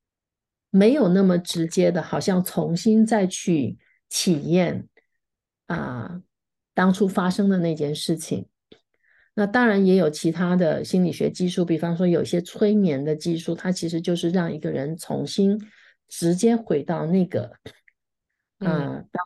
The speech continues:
Speaker 1: 初发生事情的那个身体，或者是那个情境里面去。啊，那不同的心理学流派有不同的方法，但是，呃，我们在聚焦里面比较主张的，其实就是去，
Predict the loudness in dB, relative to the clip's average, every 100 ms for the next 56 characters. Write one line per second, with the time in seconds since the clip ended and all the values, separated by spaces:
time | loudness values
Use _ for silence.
0 | -8 -8 -4 -2 0 0 0 -2 -2 -2
1 | -2 -2 -2 -4 -4 -6 -6 -8 -6 -8
2 | -8 -8 -6 0 0 0 -4 -4 -6 -4
3 | -4 -4 -4 -8 -10 -10 -12 -12 -12 -14
4 | _ _ -20 _ _ _ -16 -6 -2 0
5 | 2 0 2 0 2 0 2 2 0 -2
6 | -4 -2 -4 -6 -6 -6 -6 -6 -8 -10
7 | -10 -12 -12 -10 -10 -12 -16 -6 -2 -2
8 | 0 0 0 -4 -12 -20 -20 _ -6 -4
9 | -4 -4 -8 -2 0 0 0 2 4 2
10 | 2 0 2 2 2 0 0 -2 -4 -4
11 | -2 -4 -6 -8 -4 0 0 -2 -2 -2
12 | -2 -4 -4 -4 -2 -2 -2 -6 -2 0
13 | 0 -4